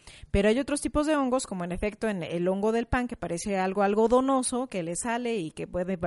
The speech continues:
ser color verde o puede ser, este, negro o, bueno, variado. Y, y es que los hongos están tan presentes en nuestras vidas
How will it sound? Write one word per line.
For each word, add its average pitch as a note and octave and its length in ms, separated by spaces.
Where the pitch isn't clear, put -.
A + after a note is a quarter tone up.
ser F#3+ 240
color F3+ 360
verde F#3+ 580
o E3+ 300
puede F3 260
ser, E3+ 400
este, E3+ 300
negro A3+ 720
o, G3 40
bueno, G#3 400
variado. F#3 560
Y, B3+ 260
y C4 100
es D4+ 120
que F4 100
los E4+ 240
hongos D4 260
están B3+ 300
tan D4 140
presentes C#4 400
en C4 80
nuestras A3+ 380
vidas G#3+ 360